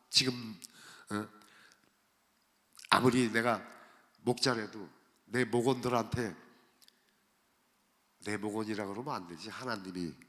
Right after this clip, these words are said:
붙여주신 분들인데, 네? 예? 하여튼 호산나 목장 잘 이렇게 인도해서 하여튼 내가 언제 건들지는 몰라도 그 속에서 새로운 또 조장도 나오고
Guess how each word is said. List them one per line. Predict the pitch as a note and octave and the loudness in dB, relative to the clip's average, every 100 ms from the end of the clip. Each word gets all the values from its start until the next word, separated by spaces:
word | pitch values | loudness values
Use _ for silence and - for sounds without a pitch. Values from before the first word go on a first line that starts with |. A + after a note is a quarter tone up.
| _ - - | _ -20 -6
붙여주신 | A2+ G2 A2+ G2 F#2+ F#2+ F#2 | -2 0 0 2 2 0 -4
분들인데, | G2 F2 F#2 E2+ D#2 D#2+ F2 F2 D2 | -10 -8 -10 -10 -12 -14 -12 -14 -12
네? | G2 E3 - - _ _ - _ | -10 -10 -12 -20 _ _ -20 _
예? | G#2 D#3+ - _ _ _ _ _ _ _ | -10 -10 -16 _ _ _ _ _ _ _
하여튼 | - - A#2+ E2 - _ - | -14 -8 -8 -8 -20 _ -8
호산나 | - D3 C3+ | -4 -4 -4
목장 | A#2+ G2 - A#2 C3+ G3+ - _ _ - | -6 -8 -6 -6 -6 -12 -18 _ _ -6
잘 | - A2 | -4 -4
이렇게 | G#2 - A2+ | -6 -8 -8
인도해서 | A#2+ C#3 B2 G2 G2+ B2 - - _ _ _ _ _ _ | -8 -4 -2 -2 -4 -8 -12 -20 _ _ _ _ _ _
하여튼 | - G2+ G2+ D#2+ _ _ _ _ _ _ _ | -18 -12 -14 -14 _ _ _ _ _ _ _
내가 | A2+ B2 | -4 -2
언제 | A2+ B2+ C3 D#3 | -2 -2 4 6
건들지는 | D3 C3 C#3 C#3+ F3+ G#3+ | 10 8 8 8 8 8
몰라도 | D3 G#2+ G2 F2 E2+ D2+ - _ _ - _ - | 8 6 4 0 -6 -12 -18 _ _ -20 _ -18
그 | - A2+ | -8 -4
속에서 | B2+ A#2 G2+ A2+ F2+ - - - - _ | -2 -2 -4 -4 -6 -10 -20 -20 -20 _
새로운 | - - C3+ A#2+ G#2 | -6 0 0 0 -2
또 | A2 G#2 | -4 -2
조장도 | C3 B2+ B2 A2 A#2+ | 2 6 6 6 2
나오고 | A2 F#2 F#2 F#2 F2 | 4 2 0 -4 -8